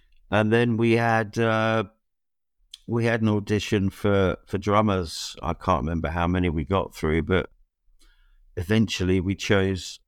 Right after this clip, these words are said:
a colleague of Nigel's where he worked at the Oceanographic, Oceanographic Institute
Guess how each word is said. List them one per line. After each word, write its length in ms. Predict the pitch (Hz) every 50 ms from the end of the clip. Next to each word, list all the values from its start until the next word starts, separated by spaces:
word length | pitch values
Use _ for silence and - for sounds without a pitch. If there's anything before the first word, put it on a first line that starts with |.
| _ _ _ _ _ _ _ -
a 100 | - -
colleague 760 | - - - 120 117 123 120 92 80 76 80 87 98 95 - - - _ _ _
of 180 | 92 90 85 -
Nigel's 720 | 92 101 107 117 110 90 80 78 73 71 - - - - -
where 160 | 90 92 85
he 160 | 80 95 95
worked 580 | 92 95 107 120 110 85 78 - - - - -
at 160 | 85 - -
the 120 | 82 92
Oceanographic, 640 | 107 110 104 - - 85 92 95 92 95 101 95 - - _ _ _ _ _ _ -
Oceanographic 1040 | 120 123 120 - - - 110 107 104 101 98 87 - 104 101 101 98 - - 98 - _ _ _
Institute 760 | 117 120 117 - - - - - - - - 101 110 -